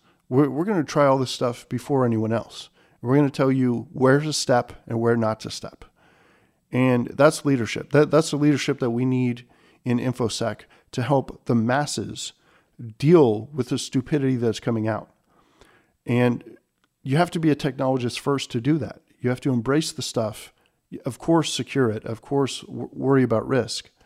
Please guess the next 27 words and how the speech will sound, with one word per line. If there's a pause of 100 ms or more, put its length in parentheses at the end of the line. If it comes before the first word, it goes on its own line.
(580)
But,
uh, (1120)
can't
just
say
no. (240)
Saying
no
is
not (100)
a
strategy. (2250)
The
new
luxury
of
good
information. (1800)
An
idea
on
how
to
build
a
conscious
machine.